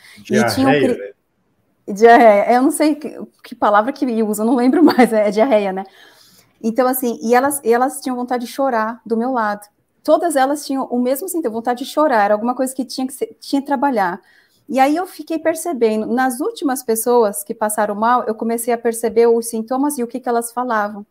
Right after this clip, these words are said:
Speaker 1: E aí eu percebi o seguinte, que todas as pessoas que chegavam perto de mim, as sombras delas eram iluminadas a ponto que elas começavam a ver aquilo que precisava ser trabalhado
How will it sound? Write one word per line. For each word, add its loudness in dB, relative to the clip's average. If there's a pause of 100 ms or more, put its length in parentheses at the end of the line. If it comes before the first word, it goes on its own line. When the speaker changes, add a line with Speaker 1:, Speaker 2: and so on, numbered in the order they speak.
(460)
Speaker 1:
E 4
aí 6
eu 0
percebi -4
o -4
seguinte, -6
que -16
todas -4
as -14
pessoas -8
que -14
chegavam -2
perto -4
de -10
mim, -4 (380)
as -2
sombras 2
delas 2
eram 0
iluminadas -2
a 0
ponto -2
que -8
elas -4
começavam -4
a 2
ver 0
aquilo -4
que -14
precisava -4
ser -8
trabalhado -2